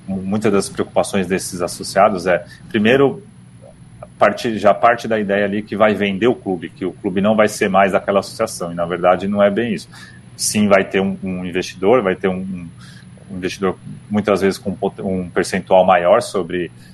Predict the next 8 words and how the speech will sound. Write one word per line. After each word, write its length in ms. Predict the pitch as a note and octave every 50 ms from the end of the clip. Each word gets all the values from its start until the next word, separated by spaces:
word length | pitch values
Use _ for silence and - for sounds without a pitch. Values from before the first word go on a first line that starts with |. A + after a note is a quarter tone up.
| -
sobre, 720 | - - - - G2 F2+ E2+ E2+ F2 F2 F2 F2 E2+ E2+ F2+ F2 E2 - - - - - - - -
é, 540 | F2 E2+ E2 E2 E2 E2 E2 D#2+ D#2 D2+ D2 - - - - - - - - - - - - - - - - -
a 180 | F#2 E2+ E2
empresa 420 | F2 F2 - - G2 A#2+ G#2+ F#2 F#2+
que 180 | - - F#2
gere 280 | E2+ F2+ F2+ F#2 F#2 F2+
o 40 | D#2+
futebol, 640 | - - - - E2+ F2 F2+ F2 G2+ B2 - -